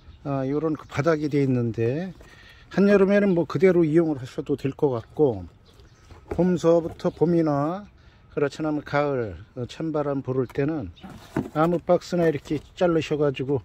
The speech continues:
하나 넣어주시면은 되는 거죠. 아주 간편합니다. 간편하고,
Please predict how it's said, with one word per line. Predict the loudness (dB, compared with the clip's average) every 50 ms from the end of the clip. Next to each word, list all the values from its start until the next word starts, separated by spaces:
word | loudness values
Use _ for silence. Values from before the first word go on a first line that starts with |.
| -8 -18 -20 -20 -20 -20 -20 _
하나 | -12 -6 -4 -2 -2 -2 -4 -6 -10 -14 -20 -20 -20 -20 -20 -10 -2
넣어주시면은 | 2 2 2 2 2 -2 -6 -4 -4 -2 -2 -2 -4 -6 -10 -10 -12 -12 -14 -18 _ _ _ -20 -20 -20 -20 -20 -20 -20 _
되는 | -2 0 0 0 0
거죠. | -4 -6 -8 -6 -6 -6 -6 -6 -10 -16 -20 -20 -16 -12 -10 -10 -10
아주 | -10 -12 -12 -12 -12
간편합니다. | -10 -10 -10 -10 -8 -8 -8 -6 -6 -8 -8 -10 -10 -12 -14 -16 -20 -18
간편하고, | -16 -16 -14 -10 -8 -8 -8 -8 -8 -8 -8